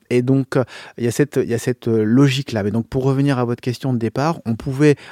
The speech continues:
euh, accepter un nombre un petit peu plus élevé de concurrents pour les courses que pour, euh, que pour les sports de combat, pour la simple raison que vous pouviez faire s'affronter donc vingt concurrents au stade si vous le souhaitiez, alors que dans les sports de combat, on est en deux par deux.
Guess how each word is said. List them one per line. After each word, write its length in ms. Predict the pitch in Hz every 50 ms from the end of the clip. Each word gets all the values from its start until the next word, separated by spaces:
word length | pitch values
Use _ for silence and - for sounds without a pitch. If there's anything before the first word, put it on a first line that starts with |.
| - -
euh, 40 | 110 - -
accepter 540 | 147 - - - 151 - - - - 156
un 60 | 139 127
nombre 220 | 131 127 117 123
un 60 | 127
petit 160 | 127 - -
peu 100 | 147 151
plus 220 | 143 - 156 131 135
élevé 260 | 127 123 117 127 127
de 80 | 113 104
concurrents 500 | - - 117 - - - 113 120 123 120 - - - - _ _
pour 200 | - - - 131
les 100 | 123 127
courses 460 | - - - 139 - - - - - - - - - - - _ _ -
que 100 | - 143
pour, 420 | 131 - - - 135 135 123 107
euh, 260 | 104 98 90 87 95 92 -
que 100 | - 120
pour 180 | - 127 120
les 60 | 113 104
sports 220 | - - 110 92
de 60 | 98
combat, 420 | 95 - 98 98 101 131 165 185 - _ _ _ _ _ _ _ - - - - -
pour 140 | - - 120
la 100 | 110 98
simple 220 | - 123 117 104 104
raison 260 | 104 104 101 143 147
que 60 | -
vous 80 | 101 95
pouviez 280 | - - 101 104 117
faire 160 | 117 - 98
s'affronter 420 | - - 95 - - 92 90 123 135
donc 200 | 131 113 98 98
vingt 260 | 95 95 117 131 131
concurrents 400 | - - 113 - - 113 98 101
au 80 | 101 98
stade 240 | - - 123 110
si 140 | - - -
vous 60 | 92
le 60 | 92 87
souhaitiez, 360 | - - 92 - - 147 - - - - - - - - - - -
alors 240 | - 101 101 - -
que 80 | -
dans 120 | 98 92 90
les 80 | 87
sports 220 | - - - - 78
de 60 | -
combat, 260 | - - 95 113 147 131
on 120 | 90 90
est 140 | 95 107 101
en 160 | 87 82 82
deux 140 | 90 90 95
par 140 | 95 127 135
deux. 140 | 107 87